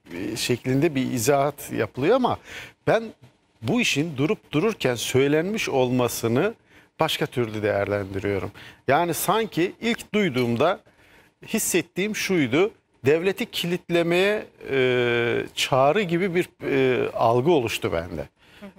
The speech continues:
Speaker 1: Yani her memur kendi vazifesinin kanunlar çerçevesinde olduğunu bilir.
Speaker 2: Ki görevleri de
Speaker 1: Ee,
Speaker 2: tanımlı.
Speaker 1: tariflidir. Yani o, her kadronun bir görev tanımı vardır. Yani öyle rastgele, e,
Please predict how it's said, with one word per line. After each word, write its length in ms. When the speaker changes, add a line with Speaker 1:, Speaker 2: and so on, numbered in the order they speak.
Speaker 1:
Yani 340
her 280
memur 480
kendi 540
vazifesinin 720
kanunlar 560
çerçevesinde 800
olduğunu 500
bilir. 340
Speaker 2:
Ki 100
görevleri 500
de 60
Speaker 1:
Ee, 60
Speaker 2:
tanımlı. 540
Speaker 1:
tariflidir. 800
Yani 320
o, 280
her 300
kadronun 640
bir 120
görev 340
tanımı 420
vardır. 440
Yani 220
öyle 260
rastgele, 640
e, 460